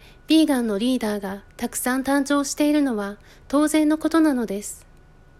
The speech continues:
その理由は動物であり、動物性食品や素材の環境負担です。日本はこの分野でも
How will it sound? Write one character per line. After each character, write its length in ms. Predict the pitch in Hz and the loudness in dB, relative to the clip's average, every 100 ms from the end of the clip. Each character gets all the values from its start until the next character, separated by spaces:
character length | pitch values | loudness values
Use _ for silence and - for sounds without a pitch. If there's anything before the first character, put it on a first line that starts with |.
| - - - - - - - | -20 -20 -20 -20 -20 -20 -10
そ 160 | - | -4
の 160 | 254 262 | -2 0
理 220 | 269 285 | 2 4
由 140 | 277 | 2
は 300 | 262 262 262 - - - | 0 -4 -6 -10 -20 -2
動 180 | 226 269 | 2 2
物 240 | 269 269 | 0 -2
で 140 | 277 285 | 0 2
あ 80 | 262 | 0
り、 180 | 208 208 - - - - - | -4 -8 -18 -20 -20 -20 0
動 180 | 262 285 | 2 4
物 160 | 302 | 0
性 280 | - - 311 | -2 2 2
食 240 | 294 330 330 | 4 0 -2
品 240 | 254 214 | -4 -2
や 240 | 196 190 202 - - - | -2 -8 -14 -20 -20 -8
素 180 | - | -4
材 220 | 220 262 277 | -2 0 0
の 120 | 277 | 0
環 260 | 254 277 | 0 -2
境 180 | 277 302 | 2 0
負 100 | 294 | 0
担 220 | - 302 | 0 0
で 140 | 202 202 | -2 -6
す。 220 | - - - - - - - - - - - - - - - - - - 254 | -12 -16 -20 -20 -20 -20 -20 -20 -20 -20 -20 -20 -20 -20 -20 -20 -20 -8 0
日 140 | 254 | 2
本 220 | 285 269 | 2 2
は 220 | 214 208 - - - | 0 -6 -10 -20 -8
こ 80 | 254 | -2
の 120 | 269 | 0
分 240 | 277 302 285 | 4 4 4
野 120 | 240 | 0
で 100 | 214 | -4
も 220 | 196 208 | -6 -8